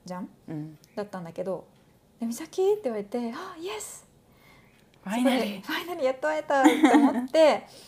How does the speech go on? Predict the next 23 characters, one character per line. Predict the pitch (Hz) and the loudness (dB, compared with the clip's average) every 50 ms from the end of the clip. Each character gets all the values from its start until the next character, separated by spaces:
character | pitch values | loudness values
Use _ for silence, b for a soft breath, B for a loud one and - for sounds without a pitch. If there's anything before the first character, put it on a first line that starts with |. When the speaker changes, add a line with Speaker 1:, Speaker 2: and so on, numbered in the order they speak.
| B B | B B
Speaker 2:
<laughs> | B B B - - | B B B -18 -4
Speaker 1:
で、 | - 311 311 311 311 311 302 | 0 2 4 4 4 2 2
そ | - 294 | 0 -2
こ | 285 - 330 | -2 -4 -4
に、 | 339 359 359 349 285 220 185 - - _ _ | -4 -4 -4 -2 -2 -4 -4 -6 -12 _ _
あ | - 208 202 | -10 -8 -6
の、 | 202 202 196 196 190 196 | -4 -4 -4 -4 -6 -4
ハ | 202 262 359 | 0 2 2
ズ | 381 370 311 | 2 2 2
ベ | 254 214 | 0 0
ン | 196 | 0
も | 185 180 | -4 -8
来 | - | -8
て | - - 208 | -6 -6 -6
た | - 170 | -6 -10
の。 | - - - - _ _ _ - | -14 -16 -20 -20 _ _ _ -4
Speaker 2:
う | 180 | -4
ん | 180 | -4
う | |
ん | 170 | -4
う | 156 | -4
ん | |
う | 160 | -6